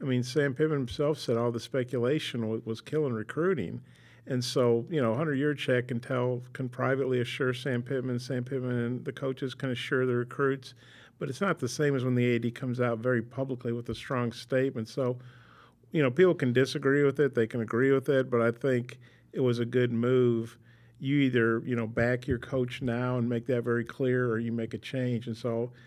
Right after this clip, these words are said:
um, obviously they're not gonna make a change. And so I think the, the right move was to express strong support for Sam Pittman so that he can, you know, like, like you do the things that, as you alluded to, that they need to do to try to,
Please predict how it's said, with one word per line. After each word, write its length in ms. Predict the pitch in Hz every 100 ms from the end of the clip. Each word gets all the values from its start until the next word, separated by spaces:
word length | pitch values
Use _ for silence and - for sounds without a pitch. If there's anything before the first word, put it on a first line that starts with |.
| - - -
um, 200 | 117 117
obviously 380 | 123 117 113
they're 100 | 123
not 180 | 123 123
gonna 160 | 123 120
make 200 | 123 127
a 60 |
change. 640 | 131 - 123 123 123 127 123
And 260 | 139 117 113
so 340 | - 120 113
I 80 | 123
think 280 | 123 120 120
the, 120 | 120 131
the 160 | 127
right 260 | 123 127 123
move 300 | 123 123 127
was 180 | 120 117
to 120 | -
express 420 | 120 - - 120
strong 340 | 120 - 117 120
support 380 | 123 127 127 127
for 120 | 127
Sam 280 | - 120 117
Pittman 380 | 127 131 120 117
so 260 | - 120
that 80 | 117
he 80 | 120
can, 320 | 123 127 117 - - _ _
you 80 | 135
know, 120 | 110
like, 140 | 117 -
like 240 | 113 123
you 60 | 143
do 240 | 135 123
the 100 | 120
things 340 | 123 123 120
that, 140 | 135 131
as 200 | 120 120
you 160 | 127
alluded 260 | 123 117 113
to, 100 | 143
that 220 | 123 123 -
they 160 | 117
need 220 | 120 117 117
to 60 |
do 220 | 110 120
to 60 | 123
try 260 | 123 131
to, 140 | 113